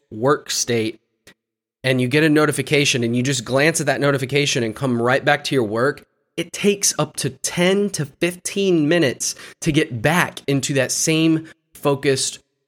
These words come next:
work state. Okay? And here's the other thing. When you have do not disturb, you're gonna avoid those notifications popping up.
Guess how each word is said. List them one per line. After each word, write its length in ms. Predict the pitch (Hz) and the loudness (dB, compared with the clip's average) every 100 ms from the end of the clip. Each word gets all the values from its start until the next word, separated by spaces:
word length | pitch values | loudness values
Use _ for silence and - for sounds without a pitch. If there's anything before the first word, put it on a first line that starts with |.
| - | -8
work 360 | 104 156 165 | 0 0 2
state. 400 | - - - - _ _ _ _ _ _ _ _ _ _ _ - | 0 0 -4 -10 _ _ _ _ _ _ _ _ _ _ _ -14
Okay? 380 | 107 151 180 180 _ _ _ _ _ _ - | -2 0 0 -6 _ _ _ _ _ _ 0
And 420 | 180 185 180 180 | 2 4 0 -6
here's 300 | 135 202 226 | -4 -2 0
the 120 | 214 | 0
other 180 | 214 220 | 2 2
thing. 200 | 190 147 | 2 2
When 120 | 143 | 2
you 80 | 175 | 2
have 240 | 165 196 170 | 2 0 0
do 100 | 202 | 2
not 160 | 190 | 0
disturb, 380 | 147 - 202 170 | 0 0 2 2
you're 100 | 151 | 0
gonna 160 | 165 180 | 0 0
avoid 480 | 139 120 156 202 | -2 0 2 2
those 180 | 160 139 | 2 0
notifications 640 | 147 143 143 170 190 - 147 | 0 -2 -4 -4 -4 -4 -8
popping 340 | - 135 131 | -4 -4 -2
up. 240 | 135 165 | -2 -4